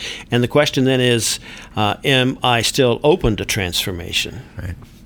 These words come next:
Speaker 1: And I have a book laying on my desk that I've been trying to read now for two years, which just can't seem to get it done. But the title is the book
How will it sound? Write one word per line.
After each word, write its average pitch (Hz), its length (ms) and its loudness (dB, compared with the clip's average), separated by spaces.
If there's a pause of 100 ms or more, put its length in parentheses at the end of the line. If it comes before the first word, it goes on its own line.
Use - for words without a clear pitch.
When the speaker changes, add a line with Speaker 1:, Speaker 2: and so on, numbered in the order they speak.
(920)
Speaker 1:
And 113 120 0
I 139 80 4
have 143 160 4
a 107 60 2
book 139 280 0
laying 123 340 0
on 120 220 0
my 110 180 0
desk 110 400 0
that 113 120 -2
I've 107 100 0
been 98 140 -6
trying 117 320 -2
to 104 80 -4
read 104 260 -4
now 104 220 -2
for 92 160 -8
two - 240 -4
years, 98 400 -4
which - 420 -4 (380)
just 120 280 -2
can't 101 240 -8
seem 110 300 -4
to 98 80 -8
get 101 160 -4
it - 140 -10
done. 95 180 -2
But 90 140 -8
the - 80 -6
title 113 420 -2
is 104 280 -6
the 101 80 -6
book 98 420 -8